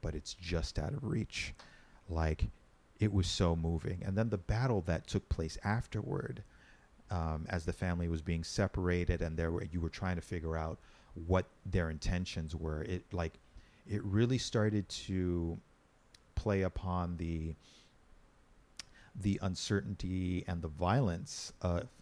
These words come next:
of what life is as a marginalized person in this country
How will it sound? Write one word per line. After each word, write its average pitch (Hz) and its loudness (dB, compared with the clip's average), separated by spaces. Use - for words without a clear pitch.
of 87 2
what 92 0
life 87 -2
is 98 -2
as 85 -4
a - -4
marginalized 80 -2
person 95 10
in 85 -4
this 85 -8
country 82 -4